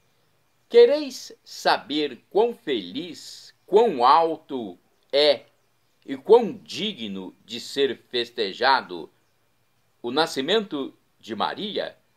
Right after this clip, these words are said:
a Natividade de Maria? Vede para que nasceu. Nasceu para que dela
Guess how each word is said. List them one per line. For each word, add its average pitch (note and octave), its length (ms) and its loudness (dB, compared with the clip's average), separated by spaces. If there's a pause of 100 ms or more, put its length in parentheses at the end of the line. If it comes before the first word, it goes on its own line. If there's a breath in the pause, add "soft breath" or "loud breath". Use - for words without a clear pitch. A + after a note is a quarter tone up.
a D#2 100 -10
Natividade D#2+ 640 -10
de - 120 -20
Maria? C#3 420 -16 (960)
Vede E3 760 4 (2250)
para G#3 300 4
que G3+ 500 -8
nasceu. D3 640 -6 (1900)
Nasceu F3+ 680 2
para B2 460 2 (580)
que C3+ 120 -12
dela D3 840 4